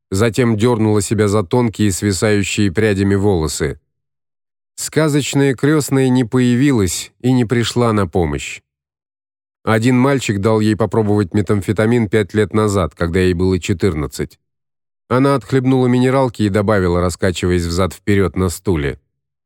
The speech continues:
«Мед? Хотя я и знаю, что сама все себе испортила, но если бы у меня была возможность начать все сначала, я бы снова подсела на него.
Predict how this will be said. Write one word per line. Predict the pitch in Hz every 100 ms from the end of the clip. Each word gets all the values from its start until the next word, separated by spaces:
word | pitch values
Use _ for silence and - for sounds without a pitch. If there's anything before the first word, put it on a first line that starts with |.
| _
«Мед? | 107 139 180 - _ _ _ _ _ -
Хотя | 123 139
я | 135 127
и | 127
знаю, | 113 143 135
что | 101 110
сама | - 117 117
все | 98 104
себе | 90 92 98
испортила, | 95 - 101 76 90 82
но | 90
если | 107 110 117
бы | 104
у |
меня | 110 113 110
была | 113
возможность | 110 107 113 107 104 -
начать | 104 - 98
все | - 110
сначала, | 113 104 - 135 123 90 _ _ -
я | 120
бы | 127 127
снова | - 131 131 110
подсела | 117 98 - 107 87
на | 82
него. | 82 82 73 67